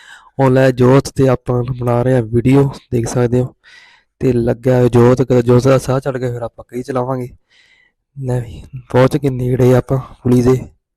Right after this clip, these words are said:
ਇੱਧਰਲਾ ਤਾਂ ਨਵੇੜਤਾ ਕੰਮ।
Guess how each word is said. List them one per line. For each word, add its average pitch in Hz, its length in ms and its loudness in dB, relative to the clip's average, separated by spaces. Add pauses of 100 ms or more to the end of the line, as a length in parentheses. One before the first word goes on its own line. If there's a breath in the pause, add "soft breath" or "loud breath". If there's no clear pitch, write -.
(1700 loud breath)
ਇੱਧਰਲਾ 131 400 -2
ਤਾਂ 131 200 -6
ਨਵੇੜਤਾ 127 540 0
ਕੰਮ। 123 280 -4